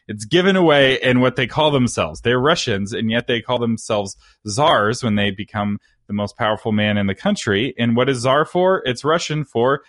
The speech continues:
Caesar. <laughs> Caesar. They want to be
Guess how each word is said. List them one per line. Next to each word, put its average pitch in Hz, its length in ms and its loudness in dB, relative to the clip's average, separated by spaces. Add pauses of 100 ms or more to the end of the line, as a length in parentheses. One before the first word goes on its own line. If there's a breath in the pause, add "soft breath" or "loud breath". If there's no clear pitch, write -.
(120)
Caesar. 127 880 0 (120)
<laughs> 170 140 -4
Caesar. 190 560 -2
They 113 140 0
want 147 180 0
to 165 60 0
be 135 340 -2